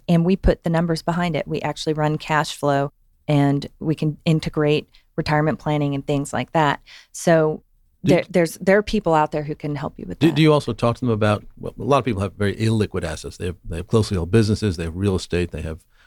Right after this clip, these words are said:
Speaker 2: other things that are perhaps owned in partnership with other people or where they own less than a hundred percent interest in it. Do you talk to them at that time about, uh, how those assets will, will be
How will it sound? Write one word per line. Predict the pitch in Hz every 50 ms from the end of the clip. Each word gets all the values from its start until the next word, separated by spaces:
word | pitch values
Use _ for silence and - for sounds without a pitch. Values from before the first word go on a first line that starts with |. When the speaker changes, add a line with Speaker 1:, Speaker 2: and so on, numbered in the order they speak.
| _ -
Speaker 2:
other | 107 113 113
things | 107 113 107 98 87
that | 101 92
are | 85
perhaps | - - 95 92 87 - 87
owned | 90 92 87
in | 85 -
partnership | - 82 80 78 - - - -
with | 90 87
other | 87 80 85
people | - - 101 90 - 98
or | 92 85 85
where | 87 87
they | 90 87 -
own | - 98 98 95 92
less | 90 95 95 - -
than | 87 87
a | 82 82 - - - _ _ _
hundred | - - 110 104
percent | 98 90 - 90 90 98
interest | 107 - 101 - -
in | 73
it. | 73 71
Do | - 87
you | 90
talk | - - - 113 107
to | - -
them | 110 104
at | 95 -
that | - 98 95 -
time | - 104 104 101
about, | 98 92 95 95 92 - - - - _ _ _ _ _ -
uh, | 87 87 -
how | - - 123 120
those | 117 117 117 98
assets | 107 107 113 110 107 - 110 104 - -
will, | 104 101 98 98 90
will | 101 101 98 95 90 90 - _ 95 101 101
be | 101 98 95 95